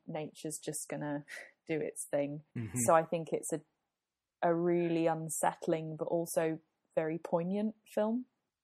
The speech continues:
Speaker 2: Mm. Yeah, I, I often think when I think of the movie, like, what are the key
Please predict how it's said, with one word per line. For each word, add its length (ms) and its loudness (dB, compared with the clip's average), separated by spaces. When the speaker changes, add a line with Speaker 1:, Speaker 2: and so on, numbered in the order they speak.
Speaker 2:
Mm. 460 0
Yeah, 380 0
I, 320 2
I 140 2
often 260 2
think 260 0
when 120 2
I 80 0
think 160 -2
of 80 -4
the 60 -6
movie, 280 -2
like, 220 -4
what 200 0
are 20 -4
the 100 -6
key 800 -4